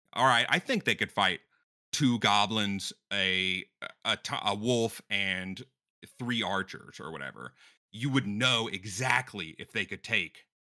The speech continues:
those guys in most scenarios, in an average scenario.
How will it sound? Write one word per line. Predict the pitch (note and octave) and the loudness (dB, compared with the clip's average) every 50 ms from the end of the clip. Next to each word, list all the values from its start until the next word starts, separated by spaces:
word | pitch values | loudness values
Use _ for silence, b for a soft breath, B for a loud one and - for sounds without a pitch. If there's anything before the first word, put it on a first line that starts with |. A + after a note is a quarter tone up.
| _ _ _ _ _ _ _ _ _ _ _ _ _ _ _ | _ _ _ _ _ _ _ _ _ _ _ _ _ _ _
those | G#2+ G#2 G2 G2 F#2 F2+ - | -6 -4 -4 -4 -4 -6 -2
guys | - G#2 F#2 F2+ E2+ D#2 D#2 E2 - - - | 0 0 2 2 0 -2 -4 -8 -12 -12 -10
in | A2+ G#2 F#2+ F#2 F#2+ G#2 | -10 -8 -8 -8 -6 -2
most | A2 A#2+ A#2+ A2+ G#2+ - - - | 0 2 2 2 2 -2 -4 -6
scenarios, | - - - - G#2+ A2+ B2 A#2 G2 F2 D#2+ E2 - - - | -4 -2 -2 0 2 2 2 2 0 -2 -4 -8 -10 -10 -8
in | A#2+ A#2+ | -6 -4
an | B2 B2 B2 - _ | -4 -4 -6 -8 _
average | - - G2 G#2 G2+ F#2 G#2+ G#2 G2+ G2 - - | -8 -4 -2 -4 -4 -4 -6 -6 -6 -6 -8 -8
scenario. | - G#2+ G#2 G#2+ A2 G#2+ G#2 E2 C2+ C2 A#1+ A#1 A#1+ | -6 -4 -4 -2 -2 -2 -4 -6 -8 -12 -16 -20 -20